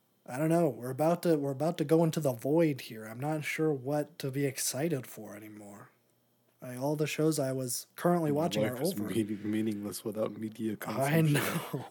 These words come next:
Speaker 1: <laughs> Atlanta's over. Better Call Saul is over. And now Succession and Barry are gonna be over. What's left?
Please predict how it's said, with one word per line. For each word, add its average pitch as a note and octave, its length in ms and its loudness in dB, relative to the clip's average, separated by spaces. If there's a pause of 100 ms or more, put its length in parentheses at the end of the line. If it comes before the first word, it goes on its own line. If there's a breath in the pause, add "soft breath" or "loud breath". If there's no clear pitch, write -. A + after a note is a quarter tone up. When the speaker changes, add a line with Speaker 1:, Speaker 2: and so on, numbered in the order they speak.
(1200 loud breath)
Speaker 1:
<laughs> - 0 -
Atlanta's D3+ 800 2
over. D#3+ 380 6
Better C3+ 280 -4
Call C#3+ 260 -2
Saul C#3+ 480 -2
is D#3 140 0
over. D#3 560 -2 (1300 soft breath)
And A#2+ 100 -16
now A#2+ 140 -10
Succession B2+ 640 -10
and A#2 200 -12
Barry B2 400 -8
are F#2 100 -10
gonna - 220 -16
be D#2+ 200 -16
over. C#2+ 400 -14
What's B2+ 280 -6
left? C3 760 -6